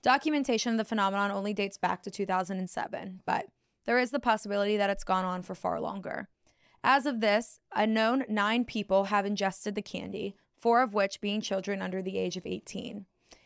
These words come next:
Each case has happened on October thirty-first, Halloween night, with the most cases occurring during twenty sixteen, total of three victims. The only clues as to the candy's appearance and branding is through the eyes of witnesses and subsequent investigations of any nearby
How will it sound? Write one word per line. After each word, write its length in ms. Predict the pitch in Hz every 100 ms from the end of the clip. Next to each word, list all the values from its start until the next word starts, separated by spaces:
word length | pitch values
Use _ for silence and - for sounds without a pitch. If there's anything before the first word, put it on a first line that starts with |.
| _ _
Each 260 | 247 285 -
case 240 | 247 220
has 100 | 226 226
happened 280 | 202 202
on 140 | 202 208
October 340 | 214 208 202
thirty-first, 600 | 220 196 220 - 190 196
Halloween 400 | - 202 202 220
night, 280 | 185 190 339
with 120 | 196
the 80 | 214
most 280 | 214 240 -
cases 320 | - 208 196
occurring 380 | 208 - 190 196
during 220 | 190 190
twenty 260 | 185 190 190
sixteen, 640 | - 190 - - - 214 - _ _ _
total 300 | - 214 202
of 140 | 190 185
three 260 | - 190
victims. 640 | 185 - - 110 - 208 - _ _ _ _
The 100 | 233
only 180 | 277 311
clues 320 | 311 254 233
as 200 | 233 220
to 80 | -
the 80 | 226
candy's 360 | - 214 214 214
appearance 460 | - 190 190 196
and 100 | 196
branding 420 | 190 190 185 190
is 160 | 190 185
through 200 | - 214
the 160 | 220 185
eyes 240 | 190 190
of 100 | 180
witnesses 600 | 185 190 185 - - 190
and 180 | - 196
subsequent 460 | - 196 208 196 196
investigations 880 | 190 190 196 - 190 190 180 185
of 80 | 185
any 260 | 196 185 185
nearby 580 | 185 170 185 190 185